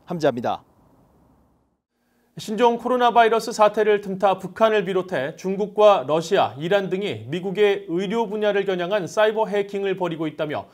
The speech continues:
Speaker 2: 미국 상원 의원들이 트럼프 행정부에 적극적인 대응을 촉구하는 서한을 공개했습니다. 의원들은 이들 국가들이 벌이는 범죄 행위에 맞서 미국 정부가 강력히 대응에 나서라고 촉구했습니다.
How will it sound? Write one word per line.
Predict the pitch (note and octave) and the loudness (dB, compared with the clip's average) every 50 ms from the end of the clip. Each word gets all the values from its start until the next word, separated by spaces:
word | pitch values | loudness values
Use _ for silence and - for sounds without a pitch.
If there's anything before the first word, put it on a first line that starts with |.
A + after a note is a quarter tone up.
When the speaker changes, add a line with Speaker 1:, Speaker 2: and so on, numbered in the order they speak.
| _ _ _ - | _ _ _ -12
Speaker 2:
미국 | C#3+ D3 E3+ F3 F#3 F#3+ F#3+ F#3 | -4 -4 -2 -2 -2 -4 -6 -6
상원 | - - - A3+ A3+ A#3 A3 G3 | -12 -12 -8 -4 -2 -2 -2 0
의원들이 | F3 F3 F3+ F3+ E3+ E3+ D3 B2+ A#2+ D3+ E3+ _ | -2 -2 -2 -2 -4 -6 -8 -8 -10 -10 -14 _
트럼프 | _ A3 A3 A3 A3 A3 | _ -6 -6 -6 -2 -4
행정부에 | G#3 G3+ F#3 G3 F#3 F3 E3 C3+ A2 | -4 -2 -2 -2 -4 -2 -4 -6 -6
적극적인 | - - D#3 D#3+ F#3 D#3+ - - F3+ F3 G3+ G#3 G3+ F#3+ | -6 -10 -8 -8 -8 -8 -6 -8 -6 -4 -4 -6 -6 -8
대응을 | F3+ D#3 E3 F#3 G3+ G#3 G#3 G3+ | -6 -2 0 0 0 0 -4 -6
촉구하는 | G3+ G3 F#3+ F#3+ F#3+ E3+ D3+ C3 B2+ | -6 -12 -8 -4 -4 -4 -4 -6 -10
서한을 | - - G3 G3 F#3 F3 E3 E3 | -6 -6 -4 -4 -4 -6 -6 -8
공개했습니다. | D#3 C#3+ C3+ B2+ A#2 A#2+ - A#2 G#2+ G2+ F#2+ D2 - _ _ _ _ _ _ _ _ _ _ _ _ | -10 -8 -8 -8 -10 -10 -14 -18 -16 -14 -14 -16 -16 _ _ _ _ _ _ _ _ _ _ _ _
의원들은 | - E3+ F#3+ G3+ G#3 G#3 F#3+ G#3 A#3 A3+ G#3+ F#3+ D#3+ E3 | -6 0 2 4 4 4 4 0 0 0 -2 -4 -6 -6
이들 | F3 F3+ G#3 A3 A3 G#3+ | -6 -4 -2 -2 -4 -4
국가들이 | F#3 F3 - - G#3 G3+ F3+ G3+ G#3 G3+ | -8 -12 -2 0 0 2 2 0 -4 -2
벌이는 | E3 F#3+ F#3 F3 F3+ F#3 G#3 G#3+ G#3 | -2 -2 -2 -2 -2 -4 -4 -6 -6
범죄 | G#3 - D#3 D3+ F3+ F#3 E3+ G3+ G3+ F#3+ | -10 -8 -8 -6 -6 -4 -2 0 0 0
행위에 | F#3 F#3+ F#3+ F#3 F3+ F3 | 0 -4 -4 -4 -4 -4
맞서 | D3+ C#3 C3 C3 - - B2+ A2+ C3 C3+ _ _ _ _ | -4 -4 -6 -6 -6 -10 -10 -10 -10 -14 _ _ _ _
미국 | - C#3 C#3+ D3+ E3+ E3+ F3 | -8 -6 -6 -6 -6 -6 -6
정부가 | F#3 E3 D#3+ D#3+ D#3 B2+ G#2 - | -6 -6 -4 -4 -2 -4 -4 -4
강력히 | - - D3+ D#3 E3+ F3 F3+ F3+ - - G3+ G3 F3+ F3 - | -10 -12 -10 -6 -6 -6 -6 -8 -10 -10 -10 -8 -8 -10 -8
대응에 | - D#3 E3+ F#3+ G3+ G#3 G3+ | -6 -2 0 0 0 0 -2
나서라고 | F3+ D#3 C#3+ D#3 D#3 C3+ A#2+ G#2+ G#2+ - | -2 -2 -4 -4 -6 -8 -8 -10 -12 -12
촉구했습니다. | - F3+ E3+ - D3 B2 A#2 - - G2 G2+ - G2+ - | -12 -12 -10 -8 -10 -10 -10 -12 -18 -18 -18 -18 -20 -20